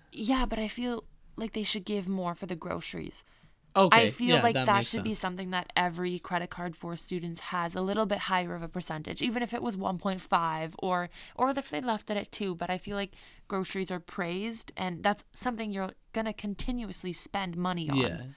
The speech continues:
Speaker 2: no, yeah, I see what you're saying. Uh, did you get any, like, special offers?
Speaker 1: Yeah, so, um, I'm not sure if it's recent, but when I did research, it didn't seem to be known that they do this, so I'm not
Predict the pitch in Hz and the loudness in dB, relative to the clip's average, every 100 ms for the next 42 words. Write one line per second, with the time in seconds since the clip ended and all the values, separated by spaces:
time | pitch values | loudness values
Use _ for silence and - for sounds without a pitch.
0 | - - 151 113 117 110 120 - 147 120 | -10 -2 -2 0 -2 -2 -2 -2 -2 -2
1 | - 113 - 104 107 - - - - _ | -4 -6 -6 -8 -10 -14 -20 -20 -20 _
2 | - 120 120 - 135 147 135 131 127 - | -6 -4 -4 -6 -2 0 0 2 0 0
3 | 120 117 117 120 110 - - 110 - 110 | 0 0 0 0 -2 -4 -6 -6 -4 -4
4 | 98 - 127 143 - _ - - - - | -4 -6 -6 -8 -12 _ -8 -8 -8 -14
5 | - 202 226 285 233 - 240 240 240 233 | -6 0 2 4 2 2 2 4 2 0
6 | - _ 202 208 208 190 - _ 214 262 | -8 _ 0 2 0 -2 -6 _ 2 2
7 | 233 262 - 415 330 - 185 202 - 294 | 2 -2 -2 0 0 0 0 0 0 -2
8 | - 220 226 220 202 226 196 202 190 185 | 0 4 4 2 2 0 0 -2 0 -4
9 | 180 - - 196 - 214 240 - 214 202 | -2 -2 0 -2 0 -2 -2 -4 -2 -2
10 | 196 180 190 180 - 175 180 170 185 196 | -2 -2 0 -2 -2 -2 0 0 -2 -4
11 | 202 196 208 208 226 - 185 185 220 | -2 -2 -2 -2 -2 0 0 2 4